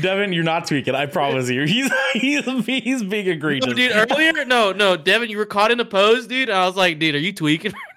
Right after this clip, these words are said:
Speaker 2: Are you fucking, you're caught in, like, I think you're rubbing your eye, like, really weird." So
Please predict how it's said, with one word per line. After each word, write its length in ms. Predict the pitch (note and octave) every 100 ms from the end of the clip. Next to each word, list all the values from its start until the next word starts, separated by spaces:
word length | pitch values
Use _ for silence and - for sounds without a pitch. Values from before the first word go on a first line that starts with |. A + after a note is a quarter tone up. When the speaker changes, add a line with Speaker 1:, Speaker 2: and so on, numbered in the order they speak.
| - _ -
Speaker 2:
Are 60 | G3
you 80 |
fucking, 440 | F#3 F#3+ F#3+ G#3 G3 _ -
you're 140 | E3
caught 280 | - E3+ G3
in, 100 | G3
like, 200 | F3+ - _ C4 F3
I 60 |
think 100 | G#3+
you're 140 | B3 F#3+
rubbing 260 | F#3+ G#3+
your 140 | F#3+ C#3+
eye, 300 | C#3+ E3 F#3
like, 120 | F3
really 160 | F3+
weird." 460 | F3 D3 D#3+ G3 G3+ _
So 160 | -